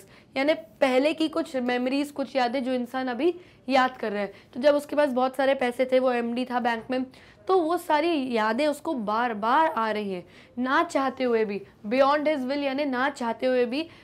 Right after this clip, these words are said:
बार बार वो चीज़ें उसके दिमाग में आ रही हैं, और वो इस ऑर्बिट, ऑर्बिट का मतलब क्या होता है? ऐसे एक गोल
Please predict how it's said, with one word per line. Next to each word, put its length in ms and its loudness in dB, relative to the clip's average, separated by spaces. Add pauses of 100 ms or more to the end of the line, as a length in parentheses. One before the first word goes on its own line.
(140)
बार 200 6
बार 160 4
वो 120 0
चीज़ें 340 -2
उसके 180 -4
दिमाग 400 0
में 120 0
आ 180 -4
रही 180 -2
हैं, 180 -6 (320)
और 180 6
वो 360 0
इस 380 -4 (300)
ऑर्बिट, 540 4 (120)
ऑर्बिट 400 0
का 100 0
मतलब 280 0
क्या 160 -2
होता 180 2
है? 140 0
ऐसे 240 -6
एक 260 -6
गोल 320 -2